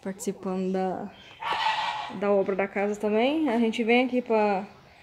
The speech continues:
pra olhar. E ela vem atrás pra fiscalizar também. Ó o olho no,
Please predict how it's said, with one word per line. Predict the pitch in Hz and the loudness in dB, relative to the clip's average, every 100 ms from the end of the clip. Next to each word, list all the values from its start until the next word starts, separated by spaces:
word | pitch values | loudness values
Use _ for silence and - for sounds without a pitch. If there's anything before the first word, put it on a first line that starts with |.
| - - - - | -20 -20 -20 0
pra | 214 | 6
olhar. | 214 214 208 208 262 339 - - - - - - - - - | 6 8 6 6 4 -2 -8 -20 -20 -20 -20 -20 -20 -20 -8
E | 226 | -2
ela | 220 220 | 0 0
vem | 220 226 | 0 0
atrás | 254 220 233 | 0 0 -2
pra | 247 | -6
fiscalizar | 240 - 247 233 233 214 | -10 -2 2 4 2 2
também. | 247 247 185 - - _ _ _ _ _ _ _ _ | 0 0 -4 -8 -20 _ _ _ _ _ _ _ _
Ó | - | -2
o | 220 208 | 2 2
olho | 202 202 | 0 -4
no, | 220 - | -6 -10